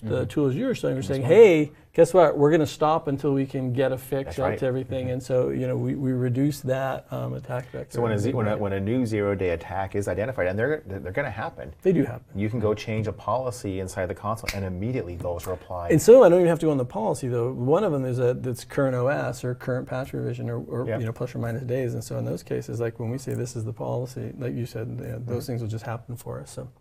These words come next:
Speaker 1: yeah, it's been, I feel like, uh, we have this environment that is cleaner. W-, there's always work to do. There's these other systems we gotta get to, but, um, it's a, it's a huge boon forward for us, and it's also setting the tone for how we wanna do all the other stuff.
Speaker 2: And if you were to give advice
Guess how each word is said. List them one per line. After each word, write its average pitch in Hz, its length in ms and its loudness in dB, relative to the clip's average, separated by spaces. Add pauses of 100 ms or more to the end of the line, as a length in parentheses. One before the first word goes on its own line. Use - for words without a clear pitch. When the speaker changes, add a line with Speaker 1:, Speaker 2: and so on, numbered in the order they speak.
Speaker 1:
yeah, 202 100 -2
it's 151 100 -2
been, 160 200 2 (920)
I 143 100 4
feel 190 340 6
like, 160 240 8
uh, 139 120 4
we 135 140 2
have 139 140 0
this - 420 -4
environment 127 440 0
that 120 180 -2
is 117 180 -4
cleaner. 139 320 0
W-, 156 260 -10
there's 131 160 0
always 139 220 2
work 135 220 -4
to - 100 -6
do. 131 160 0
There's 127 200 -4
these 120 180 -4
other 127 320 -2
systems - 420 -10
we 131 80 -8
gotta 123 160 -4
get 127 200 -6
to, 135 180 -6
but, 123 280 -6
um, 127 460 -6 (140)
it's 139 260 -10
a, 120 200 -4 (100)
it's 143 180 -10
a 123 60 -2
huge 160 520 -6
boon 127 240 -6
forward 123 320 -6
for 127 160 -10
us, 135 120 -10
and 135 80 0
it's 147 80 0
also 151 220 2
setting 131 340 -2
the 123 80 -4
tone 131 240 -8
for 135 100 -10
how 135 80 -8
we 123 120 -6
wanna 120 200 -6
do 123 160 -6
all 60 80 -4
the 60 100 -6
other 60 200 -6
stuff. - 340 -16
Speaker 2:
And 147 80 -2
if 143 80 -2
you 208 60 0
were 196 80 4
to 151 40 0
give 127 140 4
advice 104 400 2